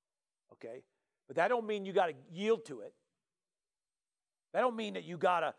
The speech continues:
you know, submit yourself to, to limiting God because of how it looks or how it sounds or what somebody else said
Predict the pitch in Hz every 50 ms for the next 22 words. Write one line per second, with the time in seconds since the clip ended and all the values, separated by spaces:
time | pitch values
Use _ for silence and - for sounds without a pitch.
0 | _ _ _ _ _ 180 175 160 139 - - - 170 151 156 175 226 254 247 -
1 | - 202 180 135 - - - 165 143 135 147 160 156 - _ _ _ _ _ _
2 | _ _ _ _ _ _ _ _ - - 208 190 175 170 160 - - _ _ _
3 | _ - - 165 156 165 202 226 247 247 233 226 202 185 151 175 180 196 196 175
4 | 135 127 139 151 160 _ _ _ _ _ _ _ _ _ _ _ _ _ - 190
5 | - - 196 180 160 170 139 147 190 196 196 196 - 147 151 160 165 160 165 202
6 | - - 151 139 160 170 165 - - - - - 190 156 147 147 147 160 190 214
7 | - - - 160 160 175 160 - - 208 196 180 190 180 170 170 165 156 147 -
8 | - - 156 143 135 135 151 180